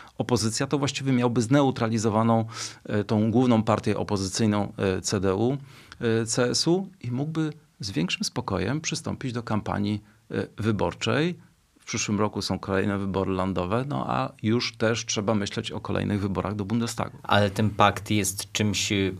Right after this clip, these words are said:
Speaker 2: już gotowym, czy
Speaker 1: Nie,
Speaker 2: Scholz na razie
Speaker 1: absolutnie nie.
Speaker 2: zaprasza
Speaker 1: Nie.
Speaker 2: do rozmów na jego temat?
Speaker 1: Zaprasza do rozmów i tam może być wszystko. Wszystko.
Speaker 2: Okej.
Speaker 1: Mogą być reformy socjalne, mogą być,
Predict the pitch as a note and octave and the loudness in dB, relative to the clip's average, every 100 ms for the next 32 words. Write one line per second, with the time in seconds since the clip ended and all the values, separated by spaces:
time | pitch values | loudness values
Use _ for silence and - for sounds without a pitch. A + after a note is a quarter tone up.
0 | - - - B2 A#2+ A2 A2 A2+ A#2 E3+ | -10 -12 0 4 4 6 4 6 6 6
1 | E3+ - C3+ B2 B2+ A2+ G#2+ C3+ B2 B2 | 2 2 2 2 4 6 8 6 4 6
2 | A2+ A#2+ G#2+ F#2+ G#2+ F#2+ B2 C#3 - A#2+ | 6 6 6 6 4 8 8 8 6 4
3 | A#2+ A#2+ B2+ B2 A2+ A#2 A2 A2+ A2 G#2+ | 6 8 8 6 2 0 0 2 4 2
4 | G#2+ F#2 E2+ G2 A2+ B2 B2 A#2+ A#2+ A#2+ | 2 2 4 4 6 6 6 4 6 6
5 | A#2 A#2+ A#2 A2+ - A2+ A2+ A2 G#2 G2 | 6 4 4 2 -2 2 4 6 4 2
6 | - - - - - - - _ - - | 0 0 0 -2 -10 -12 -16 _ -12 0
7 | A2 A2 G#2 F#2 G#2 A2 A2 A#2 B2+ A#2+ | 2 4 4 4 6 4 4 2 4 4
8 | B2 - B2+ - G#2+ F#2 E2+ E2 F#2+ A#2 | 4 4 2 2 2 4 0 0 2 4
9 | A#2 A2 A2 - | 6 6 4 0